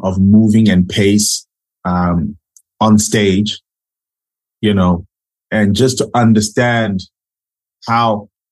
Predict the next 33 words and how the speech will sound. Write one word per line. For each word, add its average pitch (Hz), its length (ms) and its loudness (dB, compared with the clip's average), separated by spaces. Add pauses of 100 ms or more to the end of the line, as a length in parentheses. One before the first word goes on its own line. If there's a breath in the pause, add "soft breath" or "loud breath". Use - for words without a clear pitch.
(180)
nuances 127 1080 0 (220)
can 151 160 -2
still 202 360 2
be 131 180 0
felt. - 540 -4 (100)
You 101 120 -4
don't 151 160 0
necessarily 170 360 0
have 143 140 -4
to 120 100 -4
see 160 240 2
them, 98 180 2
but 104 180 2
you 117 80 2
can 117 140 2
still 151 320 2
feel 113 800 0 (680)
the 110 120 0
breaks 120 440 -2
that 120 240 -2
you 113 60 0
do, 95 440 0
the, 92 180 -2
the 92 140 -4
pauses 92 720 -2
and 95 160 -2
the 95 80 2
way 107 160 2
you 113 380 4
deliver 104 420 0
a 101 60 -2
certain 107 320 -2
line. 104 360 -2